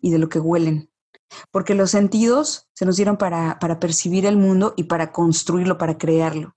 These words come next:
Entonces, obsérvense. Y claro, el entorno es fundamental. Siempre también, al-, esto es interesante también en biomagnetismo. Hay gente que,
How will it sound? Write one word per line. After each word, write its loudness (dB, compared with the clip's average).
Entonces, 0
obsérvense. 0
Y 0
claro, 2
el 4
entorno 2
es -2
fundamental. 2
Siempre 0
también, 2
al-, 0
esto 0
es 2
interesante 2
también 2
en 2
biomagnetismo. 2
Hay 4
gente 2
que, 0